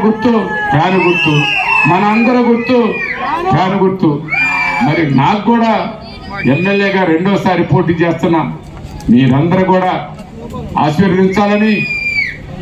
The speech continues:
ఈ వినుకొండ మంచికి జరగాలంటే మళ్ళా ఇంకొకసారి అవకాశం కల్పించాలని మిమ్మల్ని అందరిని అడుగుతూ ఉన్నాను. ఎందుకంటే గత ప్రభుత్వాల్లో ఎప్పుడు కూడా వినుకొండ వెనకబడ్డ ప్రాంతంగానే మిగిలిపోయింది, కానీ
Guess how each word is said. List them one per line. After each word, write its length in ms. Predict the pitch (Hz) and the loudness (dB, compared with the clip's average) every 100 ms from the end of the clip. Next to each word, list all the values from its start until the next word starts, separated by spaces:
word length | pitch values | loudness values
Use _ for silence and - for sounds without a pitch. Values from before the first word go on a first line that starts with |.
| - - 156 | -6 2 4
ఈ 20 | 143 | 6
వినుకొండ 400 | 160 196 220 208 202 185 | 4 2 2 2 2 2
మంచికి 300 | 196 220 202 185 | 2 2 2 2
జరగాలంటే 580 | 208 220 220 214 240 233 190 - - - - - - - - 110 120 | 2 2 2 2 2 2 0 -6 -10 -8 -6 -8 -10 -10 0 4 4
మళ్ళా 260 | 160 220 254 240 | 4 4 2 2
ఇంకొకసారి 440 | 220 220 170 170 175 | 0 0 0 0 0
అవకాశం 420 | 202 220 202 220 - | 0 0 0 0 0
కల్పించాలని 720 | 180 - 196 190 185 185 180 151 - - - | 0 2 2 2 2 2 2 0 -4 -10 0
మిమ్మల్ని 320 | 147 160 151 | 2 4 2
అందరిని 340 | 151 151 156 143 | 2 2 2 4
అడుగుతూ 260 | 143 139 139 135 | 4 4 2 2
ఉన్నాను. 280 | 127 123 453 - - - 453 453 - | 2 0 -2 -2 -4 -2 -2 0 2
ఎందుకంటే 440 | 214 240 240 262 262 - - - - 190 - - | 2 2 2 2 0 -2 -6 -6 -2 -2 -2 -2
గత 140 | 220 262 233 | 0 0 0
ప్రభుత్వాల్లో 640 | 247 262 - 269 269 277 254 - - - 151 | 2 0 0 0 2 2 0 -4 -6 0 0
ఎప్పుడు 300 | 202 240 262 | 2 2 2
కూడా 240 | 240 247 240 196 | 2 2 0 2
వినుకొండ 380 | 254 254 247 | 2 2 0
వెనకబడ్డ 560 | 233 220 240 247 247 214 233 | 0 0 0 0 0 0 0
ప్రాంతంగానే 600 | - 262 254 254 247 240 226 | 2 2 0 0 0 2 2
మిగిలిపోయింది, 520 | 226 247 254 254 240 254 | 2 2 2 2 0 0
కానీ 200 | 302 | 0